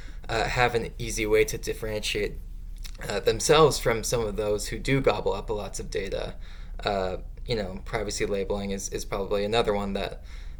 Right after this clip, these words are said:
that our members like to take advantage of, because it allows them to kind of quickly get down all of these, uh, privacy features that they have and, and tell folks straight up where their data is going. And I think that's a good thing if, if you're a good actor.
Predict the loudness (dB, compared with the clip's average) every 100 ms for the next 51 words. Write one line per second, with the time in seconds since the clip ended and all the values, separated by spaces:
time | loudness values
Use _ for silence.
0 | -4 -2 0 -2 -2 0 0 2 0 0
1 | -4 -2 -2 -2 -2 -2 0 -2 -2 -4
2 | -6 -6 -2 -2 -2 -2 0 0 -4 -4
3 | -6 -6 -4 0 2 4 2 2 0 2
4 | 2 0 -2 -6 -8 -8 -8 -10 -10 -8
5 | -2 2 4 2 -2 -2 -2 -2 0 -2
6 | -4 -8 -2 4 4 2 -2 -2 -2 -2
7 | 2 0 2 0 4 6 6 2 -2 -6
8 | -8 -8 -8 -6 -2 -2 2 2 2 2
9 | 4 4 0 -4 -8 -10 -10 2 6 6
10 | 8 6 6 4 2 4 4 6 2 -2
11 | -2 -2 0 0 2 4 6 2 0 -2
12 | -4 -6 -2 0 2 2 0 0 -4 -4
13 | -4 -6